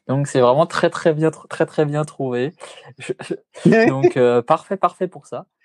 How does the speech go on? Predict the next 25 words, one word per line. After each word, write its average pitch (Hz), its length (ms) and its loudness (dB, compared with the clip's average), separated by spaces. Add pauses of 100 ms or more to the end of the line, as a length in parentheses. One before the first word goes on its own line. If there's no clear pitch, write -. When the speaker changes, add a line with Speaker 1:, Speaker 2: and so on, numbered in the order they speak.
(240)
Speaker 1:
Du - 80 -20
coup, 226 120 4
ben, 165 160 -10
je - 80 -6
te 151 60 -8
proposais 180 360 0
si 185 100 -8
t'aurais 131 280 2
une 127 140 -8
lecture 160 680 0
et 208 200 2
ou 160 160 -6
un 151 60 -8
podcast 147 560 -4
à, 120 40 -6
à 127 200 -6
conseiller - 320 -10
Speaker 2:
D'accord. 143 280 4
Speaker 1:
justement 117 280 -4
pour - 160 -10
l'entreprise, 120 600 -8
euh, 107 200 -14
pour 117 120 -2
l'entrepreneuriat. 110 720 -6 (4000)
Speaker 2:
Euh, - 400 -4